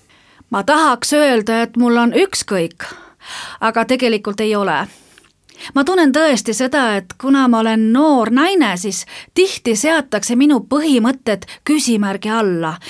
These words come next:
Selle üle ka naerdakse. Tegelikult on valus, kui inimesed arvavad, et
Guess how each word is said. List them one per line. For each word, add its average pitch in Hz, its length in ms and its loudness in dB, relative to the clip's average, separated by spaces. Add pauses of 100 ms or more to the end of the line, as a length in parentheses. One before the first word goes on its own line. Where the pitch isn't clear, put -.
(100)
Selle 302 340 2
üle 294 200 0
ka 220 120 -2
naerdakse. 208 800 -2 (760)
Tegelikult 214 480 -4
on 208 200 -2
valus, 254 420 0
kui 208 220 -4
inimesed 196 400 0
arvavad, 202 600 0
et 180 180 -6